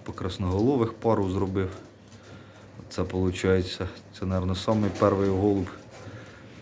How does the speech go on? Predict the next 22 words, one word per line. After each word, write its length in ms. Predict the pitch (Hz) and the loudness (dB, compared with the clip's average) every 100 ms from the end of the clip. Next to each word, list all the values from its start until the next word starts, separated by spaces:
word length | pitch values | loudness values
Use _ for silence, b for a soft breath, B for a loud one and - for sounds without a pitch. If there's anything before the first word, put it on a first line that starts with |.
| B - - - - - - - | B -20 -16 -14 -12 -12 -14 -8
Самий-самий 800 | - 107 107 104 95 104 101 101 | 2 4 4 2 2 4 4 4
старий, 380 | 92 - 101 95 | 0 4 4 4
це 220 | 95 98 | 0 -2
який 200 | 95 95 | -2 0
я 120 | 95 92 | 0 0
привозив, 640 | 101 95 92 90 92 92 | 0 0 0 0 0 2
да. 140 | 92 92 B - - - - B B B B B - - | 0 -2 B -20 -20 -20 -20 B B B B B -20 -8
А 120 | 92 | -6
це 200 | 92 127 | 0 2
по 160 | 123 113 | 4 2
ньому 240 | 107 104 | 2 2
вже 180 | 101 107 | 2 2
дочка 500 | 104 104 92 - 98 | 4 2 2 -2 -4
вийшла, 500 | 92 92 87 - 90 | 0 0 -2 -6 -6
вона 180 | 87 90 92 | -4 -4 -6
така 240 | 87 92 | -8 -8
побита, 500 | 92 92 92 92 92 | -6 -4 -2 -2 0
головка 480 | 92 92 92 90 92 95 | 0 2 0 0 -6 -2
красна. 380 | 95 90 - 92 - - - B B B B B B B B - - 92 | -2 -2 -6 -10 -10 -20 -20 B B B B B B B B -16 -10 -2
Я 40 | |
його 180 | 95 98 | 0 0
спарував 580 | 92 - 95 98 101 | -2 -2 0 6 6